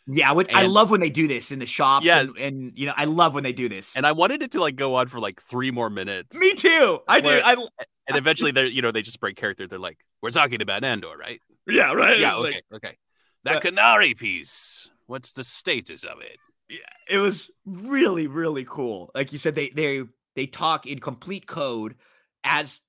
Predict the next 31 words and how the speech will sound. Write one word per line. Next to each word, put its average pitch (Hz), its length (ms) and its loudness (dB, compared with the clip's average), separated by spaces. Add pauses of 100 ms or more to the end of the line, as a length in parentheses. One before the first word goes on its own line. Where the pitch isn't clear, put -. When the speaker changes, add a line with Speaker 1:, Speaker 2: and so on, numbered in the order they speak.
Speaker 1:
they - 100 -4
don't 151 220 -4
know 139 200 -2
who's 151 240 -10
listening 127 420 -8
and 113 60 -8
if 117 100 -12
anyone 131 380 -8
has 127 160 -8
in-, 123 260 -10
is 120 120 -10
able 127 200 -4
to - 100 -14
intercept 135 380 -8
their 139 120 -6
communications, 135 680 -10
because 113 200 -8
that's 135 220 -4
how 131 380 -2
the 113 140 -6
Empire 117 380 -2
has 113 160 -6
gotten 165 280 0
a 143 40 0
lot 107 160 -2
of 101 60 -10
their 104 140 -6
best 113 240 -8
information 101 520 -10
so 98 220 -8
far, 98 380 -6